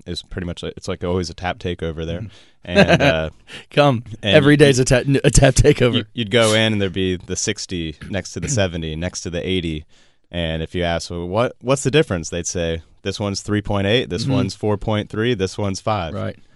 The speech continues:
Speaker 2: Yeah, it's just so, so basically as that, as the wort, uh,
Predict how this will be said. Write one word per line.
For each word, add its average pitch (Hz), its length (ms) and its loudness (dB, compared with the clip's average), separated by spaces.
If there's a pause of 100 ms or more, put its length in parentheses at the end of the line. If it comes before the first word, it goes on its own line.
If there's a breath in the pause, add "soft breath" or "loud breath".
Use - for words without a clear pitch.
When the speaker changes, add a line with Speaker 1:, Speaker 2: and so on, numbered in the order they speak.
(200)
Speaker 2:
Yeah, 170 140 6
it's 143 200 4
just 165 220 4
so, 147 280 6
so 135 180 4
basically 120 500 4
as 110 140 2
that, 107 240 2 (220)
as 104 240 0
the 104 140 2
wort, 113 420 4 (220)
uh, 95 360 -2